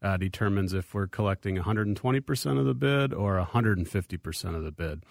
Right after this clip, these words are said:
Um, with conventional financing, it's a hundred and twenty percent of the bid, or it can be a hundred percent of the bid if the contractor guarantees a fixed pricing, and, and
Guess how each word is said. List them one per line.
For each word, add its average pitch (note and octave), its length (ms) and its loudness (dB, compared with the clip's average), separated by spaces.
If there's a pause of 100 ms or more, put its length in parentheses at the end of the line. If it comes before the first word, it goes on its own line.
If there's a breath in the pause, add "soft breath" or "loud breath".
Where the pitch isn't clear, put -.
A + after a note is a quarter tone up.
(460 soft breath)
Um, G2+ 260 2
with G#2+ 220 -2
conventional B2 580 2
financing, G#2 1080 2
it's G2 240 -4
a G2 100 0
hundred A#2 320 0
and G#2+ 120 2
twenty G#2+ 300 0
percent G2+ 560 -2
of F#2+ 240 -4
the F#2+ 100 -2
bid, G2+ 460 0 (680)
or B2+ 840 6
it A2+ 160 -2
can B2 240 4
be A#2 120 4
a A2 60 4
hundred C#3+ 260 4
percent G#2+ 380 0
of G2 60 0
the F#2 100 0
bid G2 280 -2
if G2 200 -6
the G2 100 -4
contractor G2 1000 0
guarantees G2 1000 0
a F2 140 -4
fixed - 600 -6
pricing, F#2 640 0
and, E2+ 300 -6
and F2 320 -10